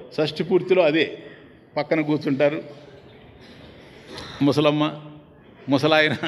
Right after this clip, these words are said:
అప్పుడు, అప్పుడు ఎంతమంది మనం ఉండినా ఆ పెళ్ళిలో, ఆ ఫంక్షన్లో మధ్య మధ్యలో ఆవిడ నీళ్ళు. ఆవిడనిట్లు ఏ, నేను చేసి చచ్చానా?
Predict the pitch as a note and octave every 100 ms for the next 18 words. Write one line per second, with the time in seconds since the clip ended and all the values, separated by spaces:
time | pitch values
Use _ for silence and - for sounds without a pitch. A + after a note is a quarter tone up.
0 | - - - - - - - - - D#3+
1 | E3 A3+ A#3 B3+ - E3 G#3 A3+ - -
2 | - - - - - - A2 G3+ B3+ -
3 | A3+ F#3 E3 G3+ A3+ G3+ F#3 E3 E3+ E3
4 | D3+ - - - C3+ C3+ C#3 E3 D3 C3
5 | - B2+ B2 D#3+ C#3+ B2+ A2+ - - -
6 | A2+ A#2 B2+ C3 C3 C#3 A2 A2+ A#2 A2+
7 | G#2+ G#2 G2+ F#2+ F2+ G2+ - - - -
8 | - - - - - - - - - -
9 | - - - - - - - - - -
10 | - - - - - - - - - -
11 | - - - - - - - G#2 G#2+ G#2+
12 | G2+ A#2+ A#2+ A2 G#2 B2 G2 E2+